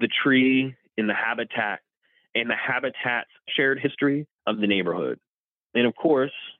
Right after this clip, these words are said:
having community co-authorship, not, "I have this proposal, please tell me what you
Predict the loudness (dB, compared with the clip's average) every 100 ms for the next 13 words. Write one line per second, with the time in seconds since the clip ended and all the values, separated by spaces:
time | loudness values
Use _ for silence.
0 | _ -4 -2 0 0 0 -2 -2 2 6
1 | 6 6 4 2 2 2 0 -2 -2 -2
2 | -4 -10 -20 _ _ _ 0 2 0 -4
3 | -12 -8 -4 -2 -2 -4 -4 -2 -2 2
4 | 2 2 0 -4 _ _ 0 2 2 0
5 | -2 0 0 0